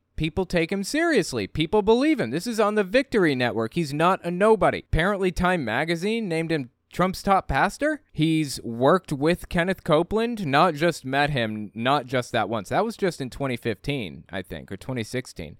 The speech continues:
He's worked with Copeland extensively since then. And this guy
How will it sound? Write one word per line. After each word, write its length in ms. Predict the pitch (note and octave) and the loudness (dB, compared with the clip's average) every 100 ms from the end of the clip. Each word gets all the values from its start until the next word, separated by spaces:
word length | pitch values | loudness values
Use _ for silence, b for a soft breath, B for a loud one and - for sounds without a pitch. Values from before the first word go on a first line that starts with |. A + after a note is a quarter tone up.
| - | -2
He's 240 | F3 E3+ | -2 0
worked 280 | D#3+ F3+ - | 0 -2 0
with 180 | D3+ - | -2 2
Copeland 400 | D#3 D3+ C#3+ - | 0 2 -4 -6
extensively 960 | C3 - - - D#3+ D#3 C3+ A2 G#2 | -10 -10 -12 -2 0 0 -6 -4 -6
since 340 | F#2 A2 F#2+ - | -4 -6 -8 -6
then. 280 | G#2 D#2+ E2+ | -6 -6 -6
And 160 | A#2+ A#2+ | -4 0
this 220 | C#3+ E3 | 0 0
guy 580 | C#3 C3 A2+ A2 A2+ | 0 2 4 2 0